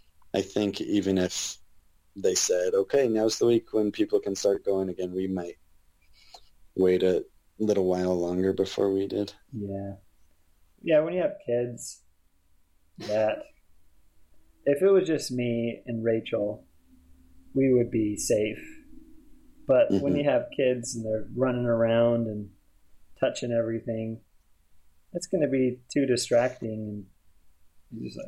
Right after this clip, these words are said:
Speaker 2: "All
Speaker 1: Yeah.
Speaker 2: right, whatever." All right.
Speaker 1: Yeah.
Speaker 2: Getting safe. I love all the, like, the, uh, I like being a contrarian.
Speaker 1: Uh-huh.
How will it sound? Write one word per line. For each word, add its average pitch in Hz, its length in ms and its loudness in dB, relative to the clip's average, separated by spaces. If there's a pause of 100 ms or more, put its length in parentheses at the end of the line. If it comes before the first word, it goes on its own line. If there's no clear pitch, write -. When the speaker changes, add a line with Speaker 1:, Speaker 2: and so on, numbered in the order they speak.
Speaker 2:
"All 80 80 2
Speaker 1:
Yeah. 78 140 0
Speaker 2:
right, - 60 -8
whatever." - 440 -4 (2000)
All 156 220 4
right. 123 240 0
Speaker 1:
Yeah. 92 260 2 (800)
Speaker 2:
Getting 131 240 -4
safe. 135 520 0 (1160)
I 160 80 6
love 185 260 6
all 151 220 6
the, 135 220 0
like, 120 220 -2
the, 113 260 -4 (1000)
uh, 117 200 -10 (120)
I 151 100 4
like 165 240 0
being 135 220 -2
a 120 60 -2 (120)
contrarian. 120 760 -2 (960)
Speaker 1:
Uh-huh. 110 340 2